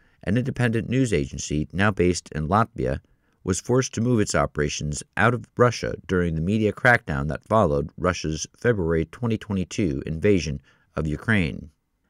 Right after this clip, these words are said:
Emercom, the Russian Ministry for Civil Defense, Emergency Situations,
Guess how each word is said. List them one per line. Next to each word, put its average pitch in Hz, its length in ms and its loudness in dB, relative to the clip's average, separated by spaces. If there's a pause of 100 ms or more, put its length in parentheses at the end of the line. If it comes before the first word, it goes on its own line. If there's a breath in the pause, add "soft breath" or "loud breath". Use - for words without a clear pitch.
(180)
Emercom, 80 560 0 (480 soft breath)
the - 80 -6
Russian 120 500 0
Ministry 104 600 -2
for 69 160 -8
Civil 101 320 0
Defense, 80 580 -2 (380)
Emergency 101 480 2
Situations, 82 880 0